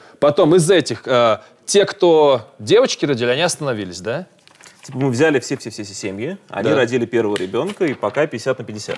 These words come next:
Speaker 1: Да, да, да.
Speaker 2: Эти, не,
Speaker 1: У кого
Speaker 2: эти остановились, эти остановились.
Speaker 1: Да, а те, у кого
Speaker 2: А
Speaker 1: мальчики,
Speaker 2: эти
Speaker 1: они
Speaker 2: продолжают
Speaker 1: продолжают.
Speaker 2: рожать.
Speaker 1: Они опять рожают, и у них опять пятьдесят на пятьдесят.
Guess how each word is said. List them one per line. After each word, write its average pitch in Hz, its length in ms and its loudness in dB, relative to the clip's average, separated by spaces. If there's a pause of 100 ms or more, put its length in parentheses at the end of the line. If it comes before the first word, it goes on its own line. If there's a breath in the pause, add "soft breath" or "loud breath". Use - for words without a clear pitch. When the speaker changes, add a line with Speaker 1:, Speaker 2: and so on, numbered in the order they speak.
Speaker 1:
Да, 101 420 2
да, 87 220 -6
да. 80 240 -14
Speaker 2:
Эти, 165 380 2 (720)
не, 135 80 2
Speaker 1:
У - 20 -2
кого 160 140 4
Speaker 2:
эти 180 80 6
остановились, 151 600 0
эти 120 140 -2
остановились. 123 360 0
Speaker 1:
Да, 151 180 4
а 156 60 2
те, 226 120 2
у - 20 -6
кого 196 160 4
Speaker 2:
А - 40 0
Speaker 1:
мальчики, 269 320 2
Speaker 2:
эти - 80 -2
Speaker 1:
они - 120 4
Speaker 2:
продолжают 254 360 4
Speaker 1:
продолжают. 143 320 2
Speaker 2:
рожать. - 40 -20 (140 loud breath)
Speaker 1:
Они 170 160 2
опять 175 180 2
рожают, 226 560 4
и 175 40 0
у 185 40 0
них 233 160 4
опять 202 180 0
пятьдесят 185 240 0
на 165 80 -2
пятьдесят. 98 440 -2